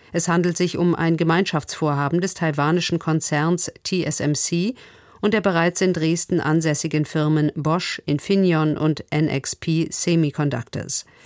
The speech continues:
Die Produktion soll im Jahr zweitausendsiebenundzwanzig beginnen.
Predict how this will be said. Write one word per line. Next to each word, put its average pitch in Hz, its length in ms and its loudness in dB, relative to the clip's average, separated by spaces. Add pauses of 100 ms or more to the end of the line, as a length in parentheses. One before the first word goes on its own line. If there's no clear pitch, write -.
(460)
Die - 40 -2
Produktion 220 800 2
soll 208 220 0
im 196 160 0
Jahr 180 200 2
zweitausendsiebenundzwanzig 165 1500 0
beginnen. 147 440 0